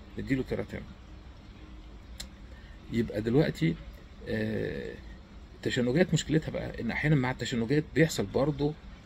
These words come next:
ان الطفل بيشرق، لان بي-، انقباضات عنيفه قوي في بطنه، فالم-، ال-،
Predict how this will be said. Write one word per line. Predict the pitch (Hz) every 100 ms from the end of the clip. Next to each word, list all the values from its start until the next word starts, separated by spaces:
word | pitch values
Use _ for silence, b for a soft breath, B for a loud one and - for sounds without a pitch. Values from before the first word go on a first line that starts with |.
| -
ان | 110
الطفل | - 151 -
بيشرق، | 120 165 - - - - - - -
لان | 78 110
بي-، | 107 113
انقباضات | 110 - 117 117 151
عنيفه | 120 151 -
قوي | 135 143
في | -
بطنه، | 120 - 151 147
فالم-، | 135 117 127
ال-، | - - - -